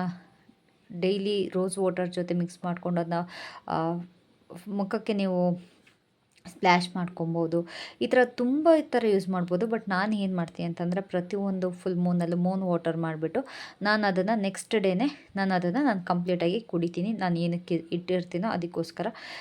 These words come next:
ಇಲ್ಲ ನೀವು ಸ್ವಲ್ಪ ಸ್ವಲ್ಪ, ಸ್ವಲ್ಪ ಸ್ವಲ್ಪ ನೀವು ಫ್ರಿಡ್ಜಲ್ಲಿ ಇಟ್ಟು ಕೂಡ ನೆಕ್ಸ್ಟ್ ನೀವು, ಆ, ಫುಲ್ ಮೂನ್ ಆಗೋ ತನಕ ನೀವು ಅದನ್ನ ಯೂಸ್ ಮಾಡ್ಕೊಳ್ಬೋದು, ಓಕೆನಾ?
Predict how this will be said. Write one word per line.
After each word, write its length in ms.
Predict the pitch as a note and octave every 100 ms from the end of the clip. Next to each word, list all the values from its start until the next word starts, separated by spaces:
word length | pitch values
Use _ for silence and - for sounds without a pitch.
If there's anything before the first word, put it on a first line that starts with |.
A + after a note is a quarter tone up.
| -
ಇಲ್ಲ 100 | B3+ B3+
ನೀವು 240 | A#3+ A#3+
ಸ್ವಲ್ಪ 220 | A#3 A3
ಸ್ವಲ್ಪ, 240 | - G#3 G#3+
ಸ್ವಲ್ಪ 260 | G#3 G3
ಸ್ವಲ್ಪ 240 | - G3+ G#3
ನೀವು 140 | G3 F3+
ಫ್ರಿಡ್ಜಲ್ಲಿ 480 | - F3 F#3+ F#3
ಇಟ್ಟು 160 | F3 F3
ಕೂಡ 180 | F3 G3
ನೆಕ್ಸ್ಟ್ 340 | A3+ F#3 - F3+
ನೀವು, 360 | F3+ F3 F3+
ಆ, 40 | F3
ಫುಲ್ 200 | G3 F#3
ಮೂನ್ 220 | F3+ F3
ಆಗೋ 180 | E3 F3
ತನಕ 240 | F3 F3+
ನೀವು 180 | D4+ F#3+
ಅದನ್ನ 140 | F3 B3
ಯೂಸ್ 240 | G3+ F3+
ಮಾಡ್ಕೊಳ್ಬೋದು, 520 | E3 D#3 E3 D#3 D#3 E3
ಓಕೆನಾ? 400 | E3 F3+ G3+